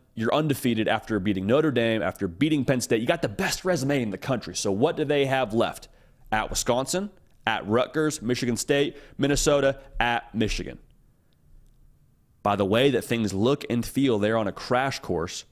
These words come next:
to once again play Michigan with the chance to go to the Big Ten title game and more than likely have that be a, a game that will determine some college football playoff scenarios as well. The pulse for me, when it comes to Ohio State,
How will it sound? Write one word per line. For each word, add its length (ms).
to 140
once 300
again 260
play 200
Michigan 500
with 180
the 120
chance 400
to 120
go 200
to 100
the 80
Big 240
Ten 220
title 260
game 320
and 80
more 160
than 100
likely 300
have 180
that 160
be 160
a, 240
a 100
game 280
that 120
will 120
determine 500
some 180
college 320
football 400
playoff 640
scenarios 560
as 160
well. 260
The 80
pulse 340
for 140
me, 440
when 120
it 60
comes 260
to 160
Ohio 360
State, 480